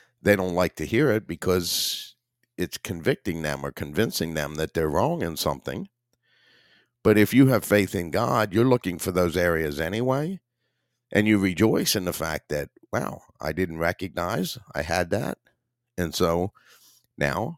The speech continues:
I'm just going to grow and move forward, and I'm going to believe God, and I'm not going to do that again," even though at some point,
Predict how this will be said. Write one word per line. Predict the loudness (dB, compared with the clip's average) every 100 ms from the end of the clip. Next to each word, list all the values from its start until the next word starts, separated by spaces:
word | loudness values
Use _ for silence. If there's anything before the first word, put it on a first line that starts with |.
| _ -10
I'm | -2
just | -2 0
going | -2 -4 -6
to | -8 -4
grow | -2 0 0
and | -2
move | -2 -2 0
forward, | -2 0 0 -2 -4 _ _ _ _ _ -2
and | 0 0 -2 -10 -6
I'm | -4
going | -2 -2 -2 -2
to | 0 0 -2 -6 _ _ _ _ _ _ _ _ _ _ 0
believe | 0 2 0 0
God, | -2 0 -2 -4 -6
and | -6 -4
I'm | -2
not | 0 -2 -2
going | -4 -4 -6
to | -6
do | -2 0
that | 0 -2
again," | -2 -4 -4 -6
even | -4 -2 0
though | 0 0 -6 -20 -20 -12 -4
at | 0
some | 0 0
point, | 0 0 0 -2